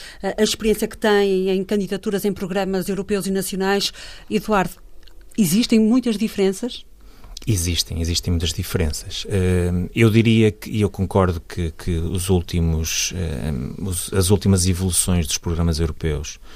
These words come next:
Speaker 2: eh, reduziram bastante ao,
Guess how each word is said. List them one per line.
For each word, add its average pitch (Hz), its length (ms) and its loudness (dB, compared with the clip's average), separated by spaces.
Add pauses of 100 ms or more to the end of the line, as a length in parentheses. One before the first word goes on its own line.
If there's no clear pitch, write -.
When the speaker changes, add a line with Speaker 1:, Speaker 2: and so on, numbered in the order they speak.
(500)
Speaker 2:
eh, 80 360 0 (100)
reduziram 90 720 2
bastante 82 720 0 (160)
ao, 78 340 -4